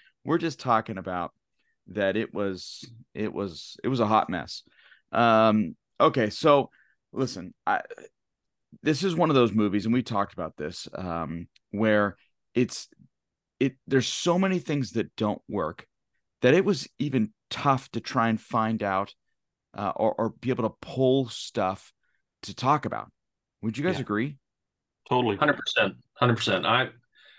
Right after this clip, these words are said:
Speaker 3: this whole weekend, been thinking through, like, what, what do I even say? Uh, what,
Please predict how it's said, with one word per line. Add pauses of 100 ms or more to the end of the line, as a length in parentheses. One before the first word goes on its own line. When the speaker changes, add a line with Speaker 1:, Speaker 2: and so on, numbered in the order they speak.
(160)
Speaker 3:
this
whole
weekend,
been
thinking
through,
like,
what,
what
do
I
even
say? (200)
Uh,
what,